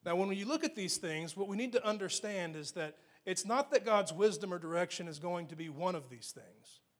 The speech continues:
It's going to be all of these things. If we're searching and looking for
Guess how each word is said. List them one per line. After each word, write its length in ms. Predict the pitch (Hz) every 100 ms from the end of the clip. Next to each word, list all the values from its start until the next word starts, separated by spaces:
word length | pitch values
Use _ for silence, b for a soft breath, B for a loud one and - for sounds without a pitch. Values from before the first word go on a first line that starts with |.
| _ _ _ _ _ _ _ -
It's 160 | 208 -
going 260 | 277 262
to 60 | 240
be 140 | 233 -
all 300 | 202 214 208
of 140 | 156 135
these 220 | 123 -
things. 520 | 131 - - - - _ B B B
If 160 | 180 180
we're 160 | 247 277
searching 480 | - 285 - 254
and 160 | 233 196
looking 380 | 208 196 175 156
for 420 | 170 151 147